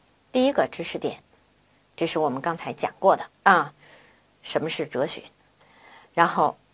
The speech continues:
第九个知识点，进入到哲学基本问题，这我要讲。我刚才说了，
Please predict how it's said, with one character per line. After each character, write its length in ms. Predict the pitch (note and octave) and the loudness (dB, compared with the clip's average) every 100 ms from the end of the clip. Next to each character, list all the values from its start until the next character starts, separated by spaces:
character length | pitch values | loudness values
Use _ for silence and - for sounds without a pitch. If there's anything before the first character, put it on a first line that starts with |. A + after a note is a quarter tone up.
| _ | _
第 160 | C4+ A#3 | 2 2
九 180 | D3 - | 2 -2
个 160 | D3 | -2
知 140 | D3 F#3+ | -4 -4
识 80 | |
点， 160 | G3 - - _ _ _ _ _ _ _ _ | -6 -10 -18 _ _ _ _ _ _ _ _
进 140 | - F3 | 2 2
入 180 | E3 D#3+ | 2 0
到 200 | F3 - _ - | -2 -4 _ -14
哲 280 | E3 E3 F#3+ | -2 2 2
学 220 | - C3 | 0 -10
基 180 | - - | -8 -6
本 140 | - | -6
问 120 | D#3+ D3+ | -8 -12
题， 200 | - - _ _ _ _ _ _ | -14 -16 _ _ _ _ _ _
这 140 | - E3 | -2 0
我 80 | C3+ | 0
要 140 | C3+ | -2
讲。 180 | A#2+ - _ _ _ _ _ _ _ _ _ _ _ _ _ _ | -6 -14 _ _ _ _ _ _ _ _ _ _ _ _ _ _
我 100 | E3 | -2
刚 160 | E3+ E3+ | -2 -2
才 100 | D3 | -6
说 220 | - D3+ | -4 -4
了， 160 | C#3+ | -4